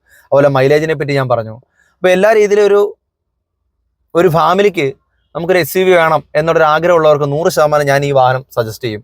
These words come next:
അപ്പം വാഹനത്തിന്റെ വേരിയന്റ് വരുന്ന സമയത്ത് നമുക്ക് ഏഴ് വേരിയന്റ് ആണ്. അതായത് ഇ എക്സ് എന്ന് പറയുന്ന ബേസ് വേരിയന്റ് വരും. അത് നമുക്ക്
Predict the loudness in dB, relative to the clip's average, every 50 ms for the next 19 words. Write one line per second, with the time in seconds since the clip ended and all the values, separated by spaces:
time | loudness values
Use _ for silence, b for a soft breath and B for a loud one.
0 | _ -2 0 0 0 -2 -4 -10 -6 -2 0 2 2 2 0 -2 -4 -4 -2 0
1 | -2 -2 -2 -6 -6 -2 0 0 2 2 2 2 2 2 2 2 2 0 -2 -2
2 | -2 0 0 0 0 0 -2 -2 -2 -4 -4 -4 -4 -6 -6 -8 _ _ _ -2
3 | 0 2 2 4 4 4 4 4 2 2 2 2 2 2 0 -2 -4 -6 -10 -14
4 | _ _ -2 2 2 2 2 2 -2 -4 -6 -6 -6 -2 0 0 0 0 -2 -4
5 | -2 0 0 0 2 0 0 -2 0 0 0 0 0 0 0 0 0 0 0 -2
6 | -2 -2 -4 -6 _ _ _ _ _ _ _ -2 0 2 2 0 0 0 0 0
7 | 0